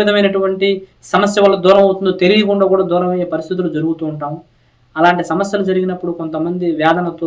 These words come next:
దుఃఖంతో, మానసికమైనటువంటి బాధలతో ఎందుకు ఇలా దూరం అయిందో తెలియక వేదన పడే వాళ్ళని, అలా వేదన పడుతూ జీవితాన్ని రిస్క్లో పెట్టుకొని ఇటు స్టడీ మీద కానీ, ఉద్యోగం మీద కానీ, లైఫ్ మీద కానీ, ఆలోచన మీద కానీ కరెక్ట్గా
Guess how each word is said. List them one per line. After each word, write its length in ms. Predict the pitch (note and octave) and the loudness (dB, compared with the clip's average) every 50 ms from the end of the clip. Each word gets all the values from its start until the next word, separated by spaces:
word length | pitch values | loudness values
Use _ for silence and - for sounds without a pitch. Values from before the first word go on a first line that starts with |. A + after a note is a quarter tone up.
| D#3 D#3 D3+ | -6 -4 -6
దుఃఖంతో, 440 | D3+ D#3 - - E3+ E3+ E3 E3 D#3 D3+ D3+ | -10 -10 -8 -6 -6 -6 -4 -6 -8 -6 -4
మానసికమైనటువంటి 800 | C#3+ D#3+ E3+ E3 - - - E3+ D#3 D#3 D#3 D#3 D#3 D3+ D#3 D#3 D3 C#3 | -4 -4 -4 -4 -8 -10 -10 -8 -8 -8 -8 -10 -10 -12 -12 -10 -6 -4
బాధలతో 400 | D3+ D#3+ D#3 D#3 D3 - D3 D3 D3 - _ _ _ _ _ _ _ _ _ D#3+ | -4 -4 -4 -8 -10 -12 -16 -16 -18 -20 _ _ _ _ _ _ _ _ _ 0
ఎందుకు 240 | E3+ G3 G#3 G3+ G3+ | 2 2 2 4 4
ఇలా 100 | G3+ G3 F#3 E3 E3+ | 4 4 4 4 4
దూరం 200 | F3 F#3 F#3+ F#3+ | 4 4 4 2
అయిందో 180 | F#3 F3+ F#3 F3 - - | 2 0 -2 -2 -2 -2
తెలియక 300 | E3 F3 F3 F3 F3 F3 D#3 D#3 | -2 -2 -2 -2 -2 -2 2 2
వేదన 220 | D#3+ E3 F3+ F3 E3 E3+ | 2 2 2 -2 -4 -2
పడే 140 | D#3+ E3 E3 D#3+ | -2 -2 -2 0
వాళ్ళని, 280 | D#3+ D#3 D#3 D#3 D#3 E3+ - - D#3 | -2 -2 -2 -4 -6 -8 -8 -2 2
అలా 100 | E3 E3+ E3+ D#3+ E3 | 4 4 4 4 4
వేదన 240 | E3+ F3+ G3 G3 G3 F#3+ | 4 4 4 2 2 0
పడుతూ 220 | F#3+ F#3 F#3 - F#3+ D#3 D3 | 0 -2 0 -2 -6 -2 0
జీవితాన్ని 440 | F#3 G3+ A3 G#3 G3+ G#3 G#3 G3+ F3 F3+ | 0 0 0 0 0 2 2 2 0 -2
రిస్క్లో 280 | F3 - - - G#3 G3 F#3+ | -2 -4 -6 -4 -4 -2 -2
పెట్టుకొని 400 | F#3+ F3+ F3+ E3 F3 F3 E3 E3 E3+ F3+ - - _ _ _ _ _ _ _ _ - | -2 -4 -4 -4 -4 -2 -2 -4 -6 -8 -12 -20 _ _ _ _ _ _ _ _ -8
ఇటు 120 | D#3+ F3+ F3+ | -6 -6 -2
స్టడీ 240 | - - E3 F#3 G#3 G3+ G#3 | 2 2 4 4 4 2 2
మీద 120 | G3+ G3 F#3+ F#3 | 0 0 0 0
కానీ, 220 | F#3 F3+ F3+ F3+ F3+ E3+ D#3 | 0 0 0 0 -2 -2 -2
ఉద్యోగం 360 | D#3 D#3 F#3 F#3+ F#3+ F#3+ F#3 F#3 | 2 4 4 4 4 2 0 0
మీద 120 | F3 F3 E3 E3 | 0 -2 -2 -2
కానీ, 160 | E3 E3 E3+ D#3 D3+ | -4 -4 -4 0 0
లైఫ్ 180 | E3 F3 E3 - F#3+ | 0 0 0 0 -2
మీద 120 | F#3 F3 F3 D#3+ E3 | 0 0 0 -2 -2
కానీ, 140 | E3 E3+ D#3 D3 | -4 -2 0 0
ఆలోచన 300 | E3 F3 F3 E3+ - F3 E3 | 0 0 0 -2 -4 -6 -6
మీద 100 | E3 D#3+ D#3+ | -4 -4 -6
కానీ 140 | E3 D#3+ - - | -8 -8 -6 -6
కరెక్ట్గా 340 | E3+ - - - F3+ F3+ | -6 -6 -4 -4 -4 -2